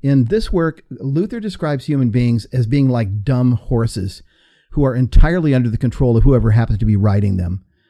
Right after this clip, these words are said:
whether God or Satan. In fact, he, he says in this book, I mean, he, he, he goes in, in, into length on this, but he says that before conversion, Satan is in the saddle and he's riding you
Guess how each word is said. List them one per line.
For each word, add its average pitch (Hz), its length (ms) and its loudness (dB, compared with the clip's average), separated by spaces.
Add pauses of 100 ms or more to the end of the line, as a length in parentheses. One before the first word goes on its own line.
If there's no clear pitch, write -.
(160)
whether 117 220 2
God 131 440 2 (340)
or 113 120 -2
Satan. 98 480 0 (280)
In 123 120 0
fact, 151 260 -2
he, - 140 -16
he 147 160 0
says 220 280 -2
in 190 100 -4
this 139 140 -2
book, 120 220 -4
I 143 40 -4
mean, 143 120 4
he, 175 100 2
he, 156 220 -2
he 156 80 -4
goes 139 260 0
in, 110 160 -2 (360)
in, 135 220 0
into 117 160 -6
length 139 260 -4
on 107 140 -4
this, 104 180 -6
but 120 160 -6
he 147 140 -2
says 180 260 -6
that 127 140 -6
before 175 420 -8
conversion, 135 840 -4 (440)
Satan 196 420 0
is 151 160 4
in 147 80 2
the 127 80 2
saddle 120 580 -2 (1300)
and 170 160 4
he's 165 160 6
riding 143 460 6
you 98 280 4